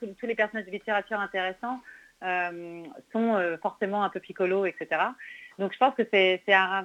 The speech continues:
à réinventer et surtout, euh, se dire que, voilà, euh, à, à, à poser sur la sobriété des termes comme l'irrévérence, la subversion, la drôlerie, parce que c'est la vérité. En fait, quand on arrête de boire, on retrouve son cerveau et donc forcément on, on retrouve beaucoup plus de verve et d'humour. Et franchement,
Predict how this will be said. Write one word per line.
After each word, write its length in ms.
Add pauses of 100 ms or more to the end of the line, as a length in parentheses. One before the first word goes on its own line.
à 100
réinventer 600
et 100
surtout, 360 (340)
euh, 160
se 40
dire 280
que, 280
voilà, 340
euh, 320
à, 140
à, 360
à 40
poser 340
sur 100
la 140
sobriété 400
des 120
termes 260
comme 220
l'irrévérence, 580
la 140
subversion, 460
la 120
drôlerie, 320
parce 180
que 140
c'est 80
la 100
vérité. 480
En 80
fait, 180 (420)
quand 160
on 100
arrête 220
de 60
boire, 200
on 80
retrouve 280
son 160
cerveau 380 (120)
et 100
donc 200
forcément 540 (140)
on, 80
on 20
retrouve 300
beaucoup 240
plus 160
de 140
verve 440
et 140
d'humour. 440 (520)
Et 80
franchement, 440